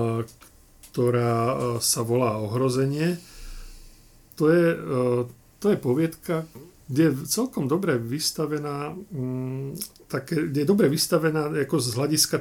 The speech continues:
takého napätia. Hej, že, e, mladí rodičia majú teda, e,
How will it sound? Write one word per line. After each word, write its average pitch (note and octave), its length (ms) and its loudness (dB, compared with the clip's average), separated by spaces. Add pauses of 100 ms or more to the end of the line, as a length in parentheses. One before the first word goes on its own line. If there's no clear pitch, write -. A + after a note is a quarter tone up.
takého C#3+ 320 -2
napätia. B2 560 -4 (640)
Hej, C#3 160 4 (160)
že, C3 80 2
e, C#3+ 480 -4
mladí C3+ 560 -2
rodičia D#3 560 0
majú B2+ 400 0
teda, A#2+ 320 -2
e, B2 80 -8